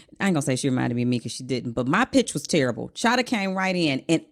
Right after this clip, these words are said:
I would almost use Chada's line. I would, if I'm Monte, I would tell, I would tell Monte, I, if I'm Monte, I would tell them, like, they keep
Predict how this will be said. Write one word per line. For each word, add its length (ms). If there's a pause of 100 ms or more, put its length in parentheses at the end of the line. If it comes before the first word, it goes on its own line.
(120)
I 160
would 220
almost 420
use 400
Chada's 300
line. 420 (560)
I 120
would, 240
if 140
I'm 140
Monte, 480 (320)
I 180
would 100
tell, 640
I 120
would 160
tell 320
Monte, 760
I, 180
if 80
I'm 160
Monte, 360
I 80
would 160
tell 240
them, 180
like, 160
they 100
keep 300